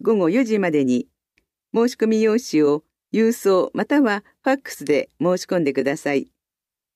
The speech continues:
抽選会を九月二十六日月曜日午後七時から、滝野川体育館で開催します。一チーム一名必ず参加してください。問い合わせ先です。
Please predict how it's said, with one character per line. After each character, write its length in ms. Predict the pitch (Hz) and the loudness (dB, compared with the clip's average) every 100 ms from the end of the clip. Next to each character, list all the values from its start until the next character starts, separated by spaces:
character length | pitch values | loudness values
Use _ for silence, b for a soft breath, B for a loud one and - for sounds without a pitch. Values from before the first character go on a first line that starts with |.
| _ - | _ -2
抽 140 | 269 | 0
選 260 | 269 254 226 | 0 0 0
会 300 | 185 175 147 | -2 0 2
を 220 | 147 - - | 2 -2 0
九 100 | 294 | 2
月 300 | 277 277 226 | 2 2 0
二 160 | 233 | 0
十 200 | 190 175 | 2 0
六 240 | 160 170 214 | 0 0 -2
日 300 | 202 196 196 | -2 -2 -2
月 300 | 190 - 190 | -2 -2 0
曜 240 | 202 180 | 2 2
日 220 | 131 135 - | 0 -4 -2
午 140 | 240 | -2
後 160 | 214 180 | 0 -2
七 260 | - - 233 | -2 -2 -2
時 140 | 220 | -2
か 140 | 170 | -2
ら、 200 | 139 143 b b b _ | -2 -4 b b b _
滝 260 | 214 226 277 | -4 0 2
野 140 | 277 | 4
川 220 | 262 247 | 2 0
体 200 | 254 233 | 0 -2
育 140 | 233 - | -4 -4
館 200 | 160 143 | -2 -2
で 100 | 131 | -2
開 200 | 143 143 | -2 -4
催 220 | - 139 | -2 -4
し 160 | 139 135 | -2 -2
ま 120 | 147 | -2
す。 180 | - _ _ _ _ - | -6 _ _ _ _ -6
一 180 | 233 | -4
チ 200 | 226 - 254 | -4 -2 0
ー 40 | 214 | 0
ム 100 | 185 | 0
一 300 | 185 - 214 | -4 -2 0
名 240 | 165 160 | 2 0
必 440 | - 185 214 226 220 | -2 -2 0 0 0
ず 100 | 214 | -2
参 240 | 180 156 | -2 -4
加 100 | 147 | -6
し 60 | - | -6
て 140 | 147 | -4
く 80 | 131 | -2
だ 140 | 143 | -4
さ 200 | - 156 | -4 -4
い。 140 | 135 - _ _ _ _ _ _ _ | -4 -6 _ _ _ _ _ _ _
問 160 | 247 240 | 0 2
い 80 | 226 | 2
合 80 | |
わ 60 | 202 | 0
せ 120 | 202 | -2
先 240 | 190 175 151 | -2 -2 -2
で 100 | 247 | -4
す。 180 | - | -6